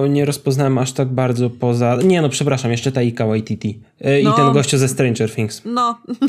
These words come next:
Speaker 2: <laughs>
Speaker 1: Więc już mamy kolejne dwie osoby, więc może nie do końca, e, troszkę za-, trochę się zapędziłem w tym nieznaniu obsady.
Speaker 2: Ale jak zobaczyłam Taika Waititi, to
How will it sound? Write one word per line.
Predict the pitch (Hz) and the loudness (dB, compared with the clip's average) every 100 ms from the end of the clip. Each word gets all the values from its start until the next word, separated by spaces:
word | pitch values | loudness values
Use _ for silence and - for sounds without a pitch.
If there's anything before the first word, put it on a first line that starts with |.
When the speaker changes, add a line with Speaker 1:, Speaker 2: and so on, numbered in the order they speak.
| - | 0
Speaker 2:
<laughs> | 262 262 - - - | -2 -2 -4 -6 -6
Speaker 1:
Więc | 131 131 127 131 | 0 0 0 0
już | 120 - | -2 0
mamy | 123 113 | 0 0
kolejne | - 113 110 107 | -2 -2 -2 -4
dwie | 107 110 | -2 -4
osoby, | 107 104 101 | -2 -6 -6
więc | 107 104 127 | -4 -4 -4
może | 117 117 | -2 -2
nie | 110 | -2
do | 110 | -4
końca, | 113 104 104 104 | -4 -6 -6 -6
e, | 104 - 110 | -6 -4 -4
troszkę | 107 110 - 113 | -4 -8 -4 -2
za-, | 117 120 123 | -2 -2 -2
trochę | - 135 120 | -2 -2 0
się | 135 131 | 0 2
zapędziłem | 131 135 123 123 110 | 0 0 0 0 -2
w | |
tym | - 113 | -2 -2
nieznaniu | 113 113 120 113 120 | -2 -2 0 0 -2
obsady. | 117 - 98 92 113 | -4 -4 -6 -8 -8
Speaker 2:
Ale | 254 285 | -4 -4
jak | 285 | -4
zobaczyłam | 294 320 - 320 311 | -4 -4 -2 -4 -2
Taika | 311 - 285 | -4 -4 -4
Waititi, | 285 285 285 | -6 -8 -10
to | 269 277 | -6 -6